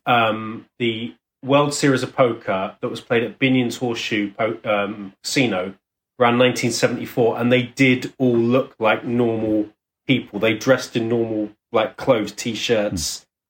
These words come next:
Speaker 1: trousers. It was only a couple of players that would wear the, the proper suits and the actual cowboy hats. It was Amarillo Slim that would wear the suit, and he would wear the, um, cowboy hat.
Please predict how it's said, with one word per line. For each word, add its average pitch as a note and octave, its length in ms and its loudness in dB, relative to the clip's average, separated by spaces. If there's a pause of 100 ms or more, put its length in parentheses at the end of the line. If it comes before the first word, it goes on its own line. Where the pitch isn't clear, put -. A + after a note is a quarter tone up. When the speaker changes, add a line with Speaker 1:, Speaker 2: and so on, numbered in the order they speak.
(140)
Speaker 1:
trousers. B2+ 380 0
It E3 80 0
was E3+ 140 -6 (100)
only F3 420 4
a C#3+ 80 2
couple - 380 -4
of C#3 160 -4
players G#2+ 600 0 (420)
that D3 140 2
would B2+ 200 -4
wear C3+ 580 4
the, A#2+ 420 4
the B2+ 80 -8
proper - 320 -4
suits C3 400 -2
and A#2 120 -6
the B2+ 100 4
actual C3 340 -2
cowboy C3 440 2
hats. G#2+ 240 -8
It B2+ 40 -6
was B2 200 -8
Amarillo C#3 400 2
Slim G#2 540 -2 (280)
that D#3 80 0
would B2+ 200 -4
wear C#3 200 6
the C3+ 100 -4
suit, A#2+ 460 0
and A#2+ 120 -2
he B2 60 -2
would A#2 200 -10
wear B2 360 2
the, A2+ 360 -6 (140)
um, G#2+ 340 0
cowboy D3 440 0
hat. F#2 280 -8